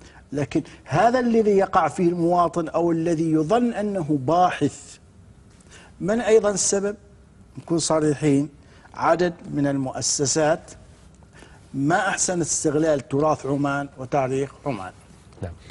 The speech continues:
Speaker 2: طيب دكتور، نحن نعرف أن، آه، مواقع الدول تتغير وجغرافية الدول تتغير وفقًا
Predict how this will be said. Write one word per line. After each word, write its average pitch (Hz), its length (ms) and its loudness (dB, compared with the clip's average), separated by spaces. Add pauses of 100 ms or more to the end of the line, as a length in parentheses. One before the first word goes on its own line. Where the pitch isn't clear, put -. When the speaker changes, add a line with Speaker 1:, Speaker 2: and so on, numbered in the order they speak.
(160)
Speaker 2:
طيب 135 180 0
دكتور، 101 360 -4 (460)
نحن 104 180 0
نعرف 113 300 -2
أن، 104 180 -2
آه، 90 520 -6
مواقع 95 500 -2
الدول 101 360 -2
تتغير 90 600 -4
وجغرافية 95 600 -2
الدول 92 320 -4
تتغير 95 560 -4
وفقًا 95 380 -4